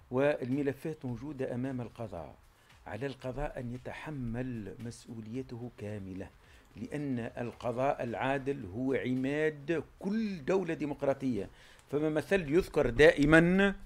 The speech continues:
يذكر دائمًا عن تشرشل، وينستون تشرشل في الحرب العالمية الثانية،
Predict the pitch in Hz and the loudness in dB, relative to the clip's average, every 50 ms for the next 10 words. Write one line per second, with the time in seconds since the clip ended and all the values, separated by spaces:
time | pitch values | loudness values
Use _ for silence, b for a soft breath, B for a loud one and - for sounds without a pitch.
0 | - - b b b b b b 147 165 - - - 143 135 127 143 160 160 151 | -16 -18 b b b b b b 2 2 2 6 6 6 8 10 10 10 10 10
1 | 143 143 139 127 113 123 127 123 - - 190 175 - - 185 190 233 302 - - | 6 6 6 6 6 6 4 6 10 10 10 10 10 8 6 6 4 0 -10 -6
2 | - 123 - 131 - - 135 127 131 - 190 185 170 - 190 165 139 127 110 - | -2 0 0 0 0 2 0 2 4 6 6 6 6 6 0 0 0 -2 2 6
3 | 170 185 160 139 135 123 117 156 160 147 147 156 156 147 139 - - 175 180 175 | 8 8 8 8 6 8 8 8 8 8 6 4 2 0 0 2 4 6 6 6
4 | 175 196 202 196 - | 6 6 6 6 4